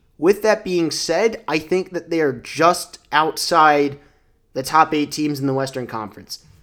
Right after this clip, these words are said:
And my concern, as I just said, is did they limit their ability to continuously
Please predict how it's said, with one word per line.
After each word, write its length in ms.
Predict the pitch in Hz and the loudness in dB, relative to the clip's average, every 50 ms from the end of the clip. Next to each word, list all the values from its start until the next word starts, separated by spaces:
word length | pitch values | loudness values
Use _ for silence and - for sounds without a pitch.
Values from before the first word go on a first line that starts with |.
| _ _ - | _ _ -6
And 380 | 139 139 139 135 131 127 - - _ _ _ _ _ _ | -4 -4 -2 -2 -4 -6 -8 -10 _ _ _ _ _ _
my 180 | - 135 131 127 | -4 -4 -4 -4
concern, 1000 | - - 123 110 - - - - - 247 247 226 208 185 165 160 156 156 156 _ _ _ _ _ _ _ _ - | -4 -8 -10 -8 -6 -8 -8 -6 -4 -2 2 2 4 4 2 0 -2 -4 -8 _ _ _ _ _ _ _ _ -4
as 180 | - 165 180 190 | -2 -2 0 2
I 100 | 196 190 | 0 0
just 260 | 165 185 175 - - | 0 -2 -4 -4 -2
said, 420 | - 196 180 170 151 143 - - - - _ _ _ _ - | 0 2 2 4 2 0 -2 -8 -12 -18 _ _ _ _ -6
is 240 | 156 139 127 110 | -4 -4 -4 -6
did 540 | 107 107 - - 156 180 214 220 208 208 180 | -10 -16 -10 2 4 4 4 4 2 -4 -2
they 520 | 190 190 185 180 180 175 170 165 - - - _ _ _ _ _ _ _ _ _ _ _ _ _ | 0 2 2 4 4 2 2 0 -4 -6 -14 _ _ _ _ _ _ _ _ _ _ _ _ _
limit 560 | - 110 135 156 185 208 214 220 214 214 190 | -14 -6 -2 0 0 2 4 2 2 2 -2
their 180 | 185 185 185 175 | -2 2 4 2
ability 540 | 151 127 160 175 180 175 175 160 160 156 147 | 2 2 2 4 6 6 4 4 2 -4 -4
to 240 | - - - 156 139 | -8 -8 -8 -8 -8
continuously 760 | 147 - - 147 135 - 185 190 202 196 185 190 180 165 143 | -8 -8 -8 -8 -4 -4 -2 2 2 2 2 0 -2 -4 -4